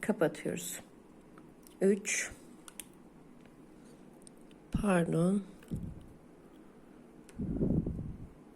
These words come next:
dört, iki zincir çektim, girdim, kapattım. Beş,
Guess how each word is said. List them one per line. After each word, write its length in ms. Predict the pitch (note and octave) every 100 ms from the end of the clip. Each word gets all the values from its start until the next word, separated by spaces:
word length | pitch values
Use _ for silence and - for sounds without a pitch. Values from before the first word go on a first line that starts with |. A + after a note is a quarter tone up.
| - - - - - - - - - - -
dört, 520 | F#3+ F3 F#3+ - - - - - - - - - - - - - -
iki 220 | - F#3+
zincir 360 | F3+ F3+ E3+ D#3+
çektim, 580 | - F3 F3 - F3+
girdim, 340 | E3+ E3 D#3 D#3+
kapattım. 760 | - - D#3 D#3 - - D3
Beş, 600 | D#3 E3+ G#3 G#3 - -